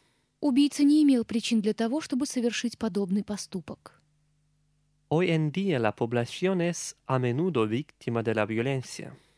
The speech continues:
Speaker 1: Сегодня люди часто становятся жертвами насилия.
Speaker 2: El abogado va a presentar una denuncia ante el juzgado.
Speaker 1: Адвокат представит в суд заявление. Перейдём к следующей группе новых слов.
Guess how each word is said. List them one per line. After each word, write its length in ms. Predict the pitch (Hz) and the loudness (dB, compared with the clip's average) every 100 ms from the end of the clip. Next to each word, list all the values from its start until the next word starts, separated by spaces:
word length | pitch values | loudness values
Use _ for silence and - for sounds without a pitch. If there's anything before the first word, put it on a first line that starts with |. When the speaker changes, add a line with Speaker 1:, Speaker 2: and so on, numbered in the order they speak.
| - | -6
Speaker 1:
Сегодня 480 | - 339 415 370 359 | -2 2 2 2 2
люди 240 | 359 339 | 2 2
часто 400 | - 339 330 339 | 0 -2 -2 -4
становятся 580 | - 311 294 269 - 269 | -2 2 2 0 -2 -2
жертвами 460 | 233 214 - 214 | 0 -2 -2 -2
насилия. 640 | 214 233 - 185 156 180 196 _ _ _ _ _ _ _ _ _ _ _ | 0 -2 -4 -6 -6 -10 -14 _ _ _ _ _ _ _ _ _ _ _
Speaker 2:
El 140 | 131 120 | 0 2
abogado 480 | 107 107 151 180 170 | 2 2 0 0 0
va 240 | 147 156 | 0 -2
a 60 | 151 | -4
presentar 720 | 135 - 117 107 - 165 151 | -8 -6 -6 -4 -2 0 0
una 200 | 131 120 | 0 -2
denuncia 680 | 113 135 190 180 - 117 - | -2 -2 -2 -4 -4 -4 -2
ante 380 | 117 117 117 107 | -4 -4 -6 -6
el 80 | |
juzgado. 580 | 104 113 113 117 107 92 - _ _ _ | -6 -8 -4 -2 -2 -6 -12 _ _ _
Speaker 1:
Адвокат 500 | 269 220 277 - 427 - | -4 2 2 2 -2 -4
представит 560 | 381 - 330 320 302 | -6 -4 -2 -2 -4
в 40 | - | -6
суд 300 | - 226 185 | -4 -4 -4
заявление. 840 | 208 208 185 185 165 156 175 - _ _ _ _ _ _ _ _ _ _ _ _ _ _ _ _ _ _ | -2 -2 -4 -6 -8 -10 -12 -16 _ _ _ _ _ _ _ _ _ _ _ _ _ _ _ _ _ _
Перейдём 420 | 320 320 285 427 427 | 0 0 2 0 0
к 60 | |
следующей 580 | - 302 311 330 - 285 | -2 0 2 0 0 -2
группе 360 | 240 247 - 247 | -2 -4 -2 -2
новых 300 | 208 220 - | -2 -4 -8
слов. 320 | - 170 | -10 -10